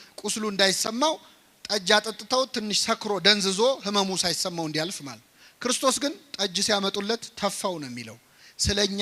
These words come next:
የሚቀበለውን መከራ በምንም መቀነስ አልፈለገም። ሁሉን ህመም ታሟል፣ ከራስ ፀጉሩ እስከ እግር ጥፍሩ ድረስ።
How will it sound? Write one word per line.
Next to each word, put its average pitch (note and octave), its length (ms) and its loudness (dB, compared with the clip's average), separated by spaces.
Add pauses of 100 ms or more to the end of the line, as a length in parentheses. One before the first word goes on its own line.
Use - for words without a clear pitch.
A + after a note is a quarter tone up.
የሚቀበለውን F#3 800 0
መከራ E3+ 360 -2
በምንም E3+ 340 -2
መቀነስ C#3+ 420 -2
አልፈለገም። A2 520 -12 (1040)
ሁሉን A4+ 440 8
ህመም D4 320 10
ታሟል፣ C4+ 440 6
ከራስ B3+ 360 4
ፀጉሩ B3 220 0
እስከ - 160 -2
እግር G3 180 0
ጥፍሩ E3 260 -4
ድረስ። A#2+ 260 -8